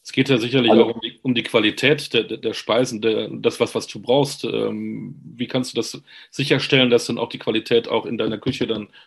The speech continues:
Speaker 1: dort, äh, zugegen ist? Von, von frischen
Speaker 2: Ja.
Speaker 1: Gemüse, von, vom Fleisch, vom Fisch, von ich weiß nicht was.
Speaker 2: Davon gehe ich natürlich schon aus in den Hotels, wo wir sind, äh, in Deutschland zumindest. In,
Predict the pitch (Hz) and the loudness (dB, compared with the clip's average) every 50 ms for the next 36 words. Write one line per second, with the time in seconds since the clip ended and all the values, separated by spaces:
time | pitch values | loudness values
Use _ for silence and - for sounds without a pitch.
0 | _ _ - 120 113 107 - - - 92 104 107 107 104 104 101 101 - 110 107 | _ _ 2 2 2 2 2 -4 -6 -4 -2 -2 -2 -2 -4 -6 -8 -8 -2 2
1 | 131 165 160 127 104 98 95 - - - _ _ _ _ _ _ _ _ _ _ | 4 4 4 4 0 -2 -6 -10 -14 -18 _ _ _ _ _ _ _ _ _ _
2 | _ - - 120 110 107 - 120 113 - - 127 120 117 113 117 131 131 131 - | _ -8 -6 -6 -4 -2 -2 -4 -2 0 2 4 8 8 10 10 10 8 6 2
3 | - - 113 - - 117 113 104 - - - 113 101 - - 113 110 - - 117 | -4 -8 -6 -2 -2 -2 -2 -2 -4 -4 -4 -4 -2 0 0 0 0 0 -2 -6
4 | 104 - - 117 107 - - 113 107 110 - 117 - 107 104 - 110 101 101 101 | -8 -6 -6 -6 -6 -6 -6 -8 -8 -8 -8 -8 -6 -8 -8 -8 -8 -10 -10 -10
5 | 98 - _ _ _ - - _ _ - 127 - - - - 131 - - 117 123 | -12 -14 _ _ _ -20 -20 _ _ -18 -18 -16 -16 -14 -14 -8 -2 0 2 2
6 | - - 147 131 113 131 135 135 139 127 - 139 127 117 - - 135 131 139 143 | 4 2 2 4 6 6 6 6 4 4 4 2 2 2 2 4 4 4 4 4
7 | 127 92 110 127 139 143 143 139 131 127 127 123 120 123 123 123 123 123 123 127 | 4 6 6 6 6 6 4 2 0 2 2 0 0 -2 -2 0 0 0 0 0
8 | - 127 123 120 127 120 123 - 127 127 135 160 175 175 175 - - 123 123 123 | -2 -2 0 0 0 -2 0 2 2 2 2 2 -2 -6 -6 -4 0 4 4 4
9 | 123 123 123 113 117 117 120 117 - 147 131 - - 131 131 139 147 147 143 139 | 4 4 2 0 2 2 2 2 -2 -6 -6 -8 -10 -10 -8 -4 -2 -2 -2 -2
10 | - 120 120 120 _ | -4 -8 -10 -10 _